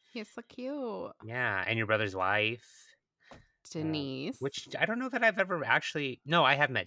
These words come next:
Speaker 1: You've
Speaker 2: Denise
Speaker 1: met
Speaker 2: before.
Speaker 1: her
Speaker 2: Yeah,
Speaker 1: in
Speaker 2: yeah,
Speaker 1: San
Speaker 2: yeah.
Speaker 1: Francisco. I only
Speaker 2: Yeah.
Speaker 1: know 'cause I asked her and she told me. <laughs>
Speaker 2: Yeah.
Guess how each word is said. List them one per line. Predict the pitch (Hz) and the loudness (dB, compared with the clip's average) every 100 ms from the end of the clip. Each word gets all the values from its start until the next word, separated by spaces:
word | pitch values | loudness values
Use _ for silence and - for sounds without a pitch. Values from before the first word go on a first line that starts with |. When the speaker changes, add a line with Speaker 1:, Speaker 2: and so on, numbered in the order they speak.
| - | -2
Speaker 1:
You've | |
Speaker 2:
Denise | 104 175 | -6 -2
Speaker 1:
met | 156 - | -4 -6
Speaker 2:
before. | 185 | -10
Speaker 1:
her | - 196 208 | -8 -10 -12
Speaker 2:
Yeah, | 202 | -6
Speaker 1:
in | 185 180 | -4 -4
Speaker 2:
yeah, | 175 | -4
Speaker 1:
San | 170 | -6
Speaker 2:
yeah. | |
Speaker 1:
Francisco. | 190 156 - 165 - 156 - _ _ - - | -8 -12 -14 -18 -14 -16 -16 _ _ -20 -2
I | 190 | 2
only | 220 220 | 4 2
Speaker 2:
Yeah. | 202 | 2
Speaker 1:
know | 196 | 0
'cause | 208 180 | -2 0
I | 156 | 2
asked | 151 165 - - | 4 0 -2 -18
her | - 185 165 | -8 -6 -6
and | - - 175 | -8 -14 -16
she | - 233 | -12 -12
told | - - | -12 -16
me. | - | -12
<laughs> | 196 - 214 _ _ _ - 104 | -12 -10 -12 _ _ _ -16 -4
Speaker 2:
Yeah. | 98 90 | -2 -2